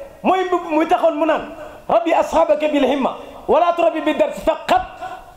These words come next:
Mbubb moomee kat kenn rek la jot muy Seydina Serigne Saliou. Gis nga Serigne bi foo tollu dégg baat bi mu naan alhamdulillahi rabbil alamin,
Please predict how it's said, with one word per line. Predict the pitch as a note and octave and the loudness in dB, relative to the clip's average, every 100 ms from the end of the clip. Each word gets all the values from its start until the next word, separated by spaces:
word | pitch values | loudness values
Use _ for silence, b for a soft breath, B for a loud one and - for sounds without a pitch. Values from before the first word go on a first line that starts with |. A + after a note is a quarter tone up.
| - - - - | -20 -20 -20 -6
Mbubb | A3 D4 D4 | -2 2 2
moomee | C#4 C4+ C4 - | 4 4 2 0
kat | D#4 - - | -2 -4 0
kenn | F4+ F4 | 0 2
rek | E4 - | -4 0
la | D4 | 0
jot | B3 A#3+ | 2 2
muy | C4+ | 0
Seydina | C#4 C4+ A#3 A3+ | 0 0 2 0
Serigne | A3+ G#3+ | 0 -4
Saliou. | G3 G3 B2 - - | 0 0 -2 -16 -10
Gis | F#4 | -2
nga | F#4 | 0
Serigne | E4+ B3+ E3 | 2 0 0
bi | - - - - - - - | -4 -12 -20 -20 -20 -20 -6
foo | - F4+ F4+ | 0 0 2
tollu | F4+ E4 | 0 2
dégg | E4 A#3+ D4 | 0 0 2
baat | D4 | 2
bi | C#4 | 2
mu | C#4 | 2
naan | C4+ C#4 | 4 4
alhamdulillahi | C#4 C#4 C#4 C4+ B3 C4+ C4+ C#4 | 2 2 2 2 4 4 2 2
rabbil | C4+ B3 A#3 | 0 2 2
alamin, | G3+ E3 | 2 -2